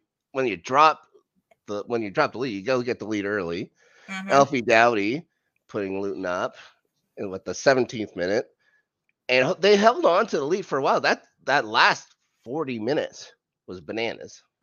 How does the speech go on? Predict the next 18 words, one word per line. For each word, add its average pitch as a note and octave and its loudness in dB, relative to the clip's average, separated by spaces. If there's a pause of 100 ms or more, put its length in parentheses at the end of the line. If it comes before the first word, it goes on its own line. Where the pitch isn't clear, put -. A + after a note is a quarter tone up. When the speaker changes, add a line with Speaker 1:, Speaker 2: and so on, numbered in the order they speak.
(100)
Speaker 1:
Last B2+ 0
Speaker 2:
Yeah. F3 4 (160)
Speaker 1:
twenty-five A#2+ -2
minutes, D#2 -10
really. B2 -8 (500)
Uh, G2+ -2 (100)
Ollie B2 0
McBurney B2+ -4 (580)
getting A#2+ -8
the A#2 -10
six-, - -12 (180)
getting B2 -2
a A#2+ -4
goal C3 -4
in B2 -4
the F#2 -10
sixty-first. D3 -2 (1040)
<sighs> - -12